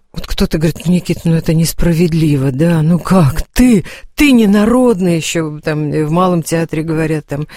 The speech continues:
мне там какие-то вещи говорят: «Как ты, ты актриса, а вы, значит, остались вот в таких как бы рамках, а могла бы играть то, могла бы».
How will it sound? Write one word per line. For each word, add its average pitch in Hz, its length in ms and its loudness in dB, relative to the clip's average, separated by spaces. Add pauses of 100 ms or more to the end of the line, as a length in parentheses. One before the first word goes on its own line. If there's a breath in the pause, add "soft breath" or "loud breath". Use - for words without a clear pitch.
(380 loud breath)
мне 208 280 4
там 185 200 -2
какие-то 180 460 -2
вещи 180 320 -2
говорят: 160 360 -2
«Как 202 300 0
ты, 190 300 0
ты - 140 -2
актриса, 165 680 0
а 147 40 -2
вы, 170 200 0
значит, 151 380 -4
остались 160 540 -2
вот 147 120 -4
в - 60 -14
таких 151 340 -6
как 151 220 -2
бы 151 120 0
рамках, 165 500 0
а 147 40 -4
могла 147 340 0
бы 151 140 -2
играть 151 320 -2
то, 180 160 -4
могла 139 340 -2
бы». 147 60 -10